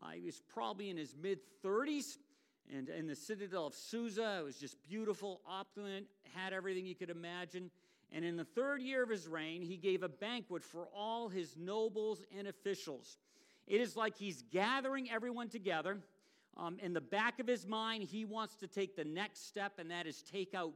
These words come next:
Greece. And if you've, uh, seen, uh, you know, there's some iffy parts, and you've seen the three hundred, the Immortals,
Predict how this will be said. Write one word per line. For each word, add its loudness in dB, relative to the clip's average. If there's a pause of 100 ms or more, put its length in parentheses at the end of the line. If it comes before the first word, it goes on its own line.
Greece. -8 (800)
And 0
if -2
you've, -4
uh, 0
seen, 0
uh, 0 (160)
you -6
know, -2
there's -4
some -6 (100)
iffy -8
parts, -6
and -6
you've -6
seen -4
the 0
three -6
hundred, 2 (380)
the -2 (180)
Immortals, 4